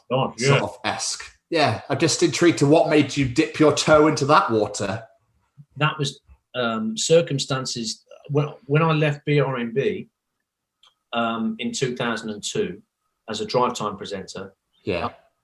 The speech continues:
Speaker 1: was not what I wanted to happen, but B R M B's music policy changed and they wanted more songs and less talking.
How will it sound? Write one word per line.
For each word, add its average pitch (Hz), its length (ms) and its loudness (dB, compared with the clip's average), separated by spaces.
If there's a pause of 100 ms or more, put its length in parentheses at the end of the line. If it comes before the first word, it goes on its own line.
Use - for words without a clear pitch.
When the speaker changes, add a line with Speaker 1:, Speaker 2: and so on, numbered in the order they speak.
(120)
Speaker 1:
was 120 400 -6 (180)
not 135 240 0
what 123 140 0
I 107 100 0
wanted 120 420 -6
to 101 80 -8
happen, 95 400 -10
but 104 280 -6 (720)
B 120 100 -2
R 110 160 2
M 110 80 -2
B's 110 340 -6 (340)
music 117 420 -6
policy 104 360 -4
changed 98 580 -6 (420)
and 104 100 -14
they 104 140 -4
wanted 101 280 -10
more 107 180 -4
songs 107 600 -4
and 104 120 -12
less - 380 -6 (1120)
talking. 143 400 -4